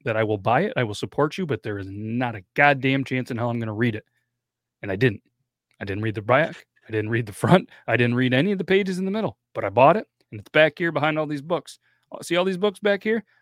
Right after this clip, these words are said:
I don't think I've read it, re-, I've, I've read a goddamn thing. There's one book I really wanna read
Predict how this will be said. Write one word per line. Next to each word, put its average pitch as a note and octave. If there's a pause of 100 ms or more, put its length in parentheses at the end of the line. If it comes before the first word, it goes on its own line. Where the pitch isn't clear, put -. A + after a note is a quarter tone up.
(100)
I -
don't A#3+
think D3+
I've C#3+
read E3
it, D#3+
re-, G3+ (120)
I've, A3
I've A#3
read G#3
a G3
goddamn G#3
thing. G#3+ (160)
There's C#3
one F#3
book F3+
I A#2
really C3+
wanna B2+
read A#2